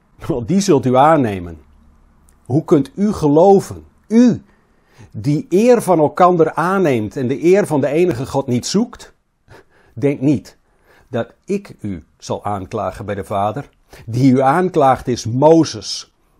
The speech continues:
op wie u uw hoop gevestigd hebt. Maar als u Mozes geloofde, zou u mij geloven. Want hij heeft over mij geschreven. Maar als u zijn schriften of zijn geschriften niet gelooft,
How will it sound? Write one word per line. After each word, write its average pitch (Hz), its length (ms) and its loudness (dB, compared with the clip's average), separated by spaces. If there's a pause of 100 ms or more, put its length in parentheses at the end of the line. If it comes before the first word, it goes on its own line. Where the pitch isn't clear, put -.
(120)
op 107 200 -6
wie 117 260 -4
u 196 340 -2
uw 113 200 -4
hoop 139 300 0
gevestigd - 640 -10
hebt. - 360 -14 (840)
Maar 131 140 -2
als 135 140 0
u 156 100 2
Mozes 185 640 4
geloofde, 120 680 -4 (640)
zou 139 320 4
u 135 60 0
mij 143 280 0
geloven. 92 560 -10 (1700)
Want 113 120 -6
hij 156 260 6
heeft 147 280 0
over 123 220 0
mij 139 280 0
geschreven. 123 640 -2 (360)
Maar 143 100 0
als 127 100 2
u 139 60 -2
zijn 160 240 4
schriften 180 480 -2
of 120 100 -4
zijn 131 300 0
geschriften 120 800 -6 (140)
niet 139 240 -2
gelooft, 139 680 0